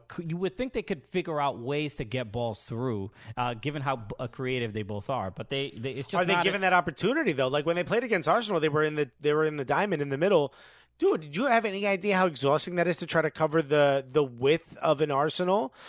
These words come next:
Speaker 2: when they're playing with these wing backs, if you're playing with a diamond? That, that right there doesn't make sense. And you're talking about, oh, you have the creativity, this and that. If you watch how Manchester United play, I don't exactly think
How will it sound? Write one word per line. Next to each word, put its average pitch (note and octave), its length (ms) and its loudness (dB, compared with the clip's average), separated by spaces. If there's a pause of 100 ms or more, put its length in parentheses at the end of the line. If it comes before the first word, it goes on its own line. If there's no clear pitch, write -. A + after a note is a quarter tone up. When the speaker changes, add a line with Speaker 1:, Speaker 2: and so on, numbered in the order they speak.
(140)
Speaker 2:
when D3+ 160 0
they're D#3 100 4
playing E3 320 2
with D#3+ 140 -2
these D#3+ 180 -2
wing C#3 240 0
backs, F#3+ 380 2
if D#3 120 2
you're D3+ 120 -2
playing C#3+ 260 0
with C#3+ 160 0
a B2+ 60 -6
diamond? D3 560 -2 (280)
That, G#3+ 340 4
that D4 180 2
right C#4+ 160 4
there B3+ 100 0
doesn't G3 260 0
make F#3 140 0
sense. C4 320 0 (220)
And F3 120 -2
you're G#3+ 100 0
talking A3 260 -2
about, G#3 260 4
oh, G#3 180 6
you F3+ 140 2
have F3+ 120 2
the F3+ 60 -2
creativity, F#3+ 580 0
this D#3+ 180 -2
and G#3 80 -2
that. B3 180 2 (180)
If - 180 -2
you A3 100 0
watch F#3+ 340 2
how A3+ 100 4
Manchester G#3+ 440 -2
United F#3 280 0
play, A#3+ 260 2 (280)
I D#4 220 4
don't E4+ 180 2
exactly G#3 540 0
think A#3+ 480 -2